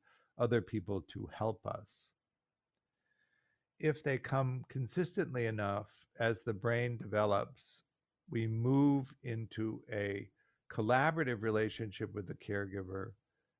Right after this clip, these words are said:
uh, and develop, begin to develop our, uh, skill set around collaboration. This is very early. This is in the first year of life. You have the attachment system that,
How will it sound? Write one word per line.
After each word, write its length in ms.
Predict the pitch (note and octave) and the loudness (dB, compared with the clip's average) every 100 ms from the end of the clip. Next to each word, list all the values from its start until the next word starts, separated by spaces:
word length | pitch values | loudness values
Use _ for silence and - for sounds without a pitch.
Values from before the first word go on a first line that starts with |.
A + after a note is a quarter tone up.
| _ | _
uh, 300 | G2+ G2 G2 - - | -6 -2 -2 -6 -8
and 400 | B2 G#2 G2+ G2 - - | -2 0 0 -4 -8 -4
develop, 500 | - F#2 A2 G#2+ - | -2 2 4 4 2
begin 400 | A2 A2+ F#2+ B2 | -4 -4 0 -2
to 140 | A#2+ A2 | -2 -6
develop 480 | G#2 G2 G2+ G2+ G#2 | -4 0 0 0 -2
our, 320 | G2+ G2 - _ _ _ _ | 0 0 -4 _ _ _ _
uh, 260 | G#2 G2 G#2+ - - G2+ - - - | -6 -4 -6 -10 -20 -20 -20 -20 -20
skill 320 | - C#3+ C3+ | 0 2 2
set 340 | - A2 G#2+ - | 0 -2 -2 -2
around 440 | G2 F#2+ F#2 F#2 | -2 -2 -2 -6
collaboration. 840 | - G2 F#2 F2+ F#2+ G2+ G#2+ F#2 B2 A2+ | -8 -4 -4 -4 -4 -4 -6 -10 -10 -6
This 180 | D3+ F3 | -4 -4
is 160 | G#3 | -6
very 300 | - A#2+ A2+ | 2 4 4
early. 360 | G#2+ A2 B2 F#2 | 2 2 2 0
This 200 | G2+ - | -4 -6
is 160 | A#2+ A2+ | -6 -4
in 100 | G#2+ | -6
the 100 | G2 | -6
first 400 | - G2+ - - | -2 -4 -4 -4
year 140 | F#2+ | -4
of 140 | F2 | -4
life. 340 | F#2 F#2+ G#2+ G2+ _ _ _ _ _ _ _ _ _ | -2 0 0 -2 _ _ _ _ _ _ _ _ _
You 100 | A#2 | 0
have 180 | A#2+ A2+ | 0 0
the 120 | A2+ | -4
attachment 680 | G#2 - D#3 D#3 - D#3+ | -6 -2 0 0 -2 -4
system 360 | - D#3 - C#3+ | -2 -6 -2 0
that, 160 | A#2+ | 0